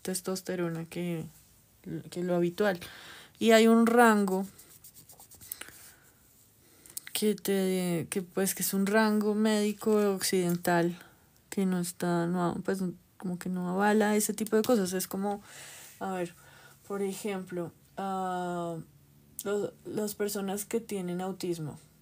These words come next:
¿sí? Antes había un rango y se su-, se suponía que como Asperger es como el menos autista y,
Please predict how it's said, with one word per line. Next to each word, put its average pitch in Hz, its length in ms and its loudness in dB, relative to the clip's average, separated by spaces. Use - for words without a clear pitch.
¿sí? 170 340 -8
Antes 214 760 -2
había 185 340 -4
un 165 160 -4
rango 180 360 0
y 175 80 -8
se 175 240 -6
su-, 170 280 -6
se 180 220 -6
suponía 175 540 -4
que 175 320 -6
como 165 280 -8
Asperger 240 720 2
es 196 200 -8
como 165 360 -10
el 190 120 -8
menos 190 340 -4
autista 220 600 -2
y, 190 340 -8